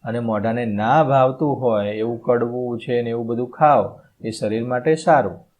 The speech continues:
પછી તીખું હોય એટલું નહીં ખાવાનું, એસિડિટી થઈ જાય. આવી કહેવત છે, જેટલું મોઢાને ભાવે ને એટલું ખાઓ એટલું ખરાબ. બાકી બધાને ગળ્યું, પીઝા, સેન્ડવિચ, આમ ચટાકા પટાકાવાળું એવું બધું ખાવાનું તો બહુ મજા આવે, એ બધું નુકસાન કરે શરીરને. ઓકે, કહેવાનો મતલબ એવો છે.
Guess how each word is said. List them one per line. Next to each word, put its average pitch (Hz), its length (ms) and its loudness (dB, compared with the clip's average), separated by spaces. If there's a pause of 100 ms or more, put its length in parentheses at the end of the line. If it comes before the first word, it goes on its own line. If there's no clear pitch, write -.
પછી 110 200 -8
તીખું 117 380 -4
હોય 120 160 4
એટલું 123 220 0
નહીં 139 160 -8
ખાવાનું, 135 520 -2
એસિડિટી 127 500 -6
થઈ 117 220 -4
જાય. 92 240 -12 (540)
આવી 113 160 -2
કહેવત 117 400 2
છે, - 320 -12 (200)
જેટલું 120 280 -4
મોઢાને 120 400 0
ભાવે 135 400 4
ને 113 120 -4
એટલું 117 220 -6
ખાઓ 131 280 2
એટલું 123 220 -6
ખરાબ. 113 280 -4 (400)
બાકી 117 280 -2
બધાને 113 420 -2
ગળ્યું, 110 680 0 (340)
પીઝા, 110 720 0 (120)
સેન્ડવિચ, 113 920 -2 (460)
આમ 104 140 -8
ચટાકા 123 440 -2
પટાકાવાળું 120 760 0
એવું 117 180 -2
બધું 113 300 -4
ખાવાનું 117 440 -2
તો 120 100 -4
બહુ 123 180 4
મજા 123 280 0
આવે, 101 280 0
એ 110 60 -2
બધું 117 240 -4
નુકસાન 147 340 -6
કરે 104 180 -4
શરીરને. 98 540 -10
ઓકે, 202 280 -4
કહેવાનો 110 380 -6
મતલબ 123 280 -4
એવો 98 180 -2
છે. - 260 -16